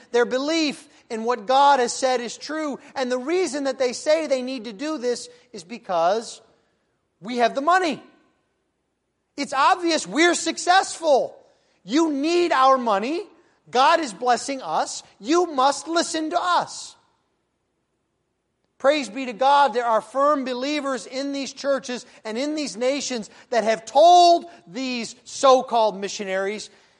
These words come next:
"Take your money and get out of here. We have Jesus."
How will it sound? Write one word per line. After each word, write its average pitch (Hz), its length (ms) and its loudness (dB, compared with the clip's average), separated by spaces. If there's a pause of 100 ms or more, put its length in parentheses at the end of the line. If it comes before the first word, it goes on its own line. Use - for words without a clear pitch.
(140)
"Take 339 280 2
your 330 120 4
money 285 400 2
and 247 240 -4
get 247 140 4
out 240 200 10
of 185 100 -2
here. 151 200 -12 (1700)
We 240 160 -4
have 202 180 0
Jesus." - 540 -12